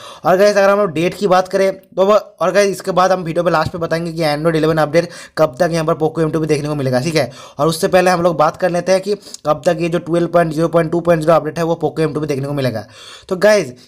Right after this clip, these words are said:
यहाँ पर जो अपडेट है, वो मार्च के अंदर ही आप लोगों को देखने को मिलेगा, ठीक है। मैं ये बहुत ही ज़्यादा श्योर होकर बोल रहा हूँ, ठीक है। आज तो मार्च का, I think, तीन तारीख है, तो आपको इस मार्च के अंदर ही, अभी बहुत सारे दिन बाकी हैं, इस मार्च मंथ के अंदर ही आपको यहाँ पर Redmi नाइन Prime and Poco M two पे एम आई U I ट्वेल्व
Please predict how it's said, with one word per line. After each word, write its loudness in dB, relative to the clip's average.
यहाँ -8
पर 2
जो 0
अपडेट 0
है, -4
वो 0
मार्च -2
के 0
अंदर 0
ही 2
आप 0
लोगों 0
को -4
देखने -2
को -2
मिलेगा, -2
ठीक -2
है। 0
मैं 0
ये 0
बहुत 0
ही -8
ज़्यादा 2
श्योर 0
होकर 0
बोल 4
रहा 0
हूँ, -4
ठीक -4
है। 0
आज 0
तो 2
मार्च 0
का, 2
I -2
think, -8
तीन -4
तारीख 0
है, 2
तो 0
आपको 0
इस -6
मार्च -2
के 2
अंदर 2
ही, 0
अभी 2
बहुत 0
सारे -2
दिन -4
बाकी 0
हैं, 0
इस -6
मार्च -2
मंथ -2
के -4
अंदर 0
ही 4
आपको 0
यहाँ -2
पर -2
Redmi -2
नाइन -2
Prime -2
and -8
Poco 0
M -2
two -2
पे 2
एम -10
आई -4
U 0
I -2
ट्वेल्व 4